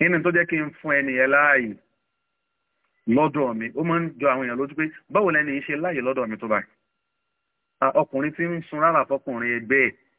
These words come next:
àkọ́ṣe ni. Ẹni tó jẹ́ pé ó lẹ́kọ̀ọ́ dé marhala magister ní masters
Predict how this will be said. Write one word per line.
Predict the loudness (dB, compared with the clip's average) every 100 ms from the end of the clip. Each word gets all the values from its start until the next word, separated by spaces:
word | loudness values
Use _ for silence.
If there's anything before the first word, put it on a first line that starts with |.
| _ _ _ _ -6
àkọ́ṣe | -6 -2 -4 2 2
ni. | 2 -6 _ _ _ _ _ _ _ _ _ _ _ -2
Ẹni | 0 -2
tó | -2
jẹ́ | -2 -2
pé | -2 -2 -6 _ _ _ _ _ _ _ _ _ 0
ó | 2
lẹ́kọ̀ọ́ | 2 0 -2 0 2 2 -2 _ _ _ _ _ _ _ _ _ _ _
dé | -2 2 2 0
marhala | 0 0 0 0 0 2 2 2 0 -6
magister | -10 -8 -8 -10 -6 0 2 2 -2 _ _ _ _ _ -20 -20 _ _ _ _ 0
ní | 2
masters | 2 2 2 2 2